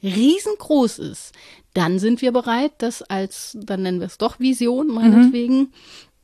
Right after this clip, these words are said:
Speaker 1: als großen Entwurf zu akzeptieren, weil das ist ja dann ganz was anderes. Das können wir aufladen mit dem, wie es dann sein soll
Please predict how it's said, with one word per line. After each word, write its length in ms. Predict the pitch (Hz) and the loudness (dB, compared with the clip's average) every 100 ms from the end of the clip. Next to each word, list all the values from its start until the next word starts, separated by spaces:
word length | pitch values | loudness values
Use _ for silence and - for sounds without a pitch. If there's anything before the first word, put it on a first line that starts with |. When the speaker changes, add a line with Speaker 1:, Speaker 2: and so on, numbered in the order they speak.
| _ - 262 | _ -10 -4
Speaker 1:
als 160 | 185 - | -2 -2
großen 340 | - 202 214 | 0 0 0
Entwurf 560 | 180 180 190 190 185 - | -2 -4 -2 -2 -2 -8
zu 160 | - | -6
akzeptieren, 880 | 156 175 - 165 - - 190 220 294 | -6 -6 -8 -10 -8 -6 -4 -2 -2
weil 140 | 190 180 | -2 -6
das 260 | - - | -8 -8
ist 140 | 302 - | -6 -4
ja 100 | 240 | -4
dann 220 | 190 190 - | -4 -6 -4
ganz 480 | 190 196 277 285 | 0 4 4 4
was 160 | 320 320 | -2 0
anderes. 500 | 269 185 175 - - | 0 0 -2 -10 -10
Das 160 | 175 - | -10 -6
können 200 | 208 208 | -4 -4
wir 160 | 202 | -4
aufladen 680 | - 214 226 - 196 185 185 | 0 0 0 -2 -2 -2 -2
mit 180 | 185 175 | -4 -6
dem, 260 | 180 190 185 | -6 -6 -6
wie 120 | 180 | -8
es 120 | - | -10
dann 220 | 175 175 | -8 -6
sein 340 | 175 185 208 208 | -4 -4 -2 -2
soll 460 | 190 185 190 185 | -2 -2 -2 -4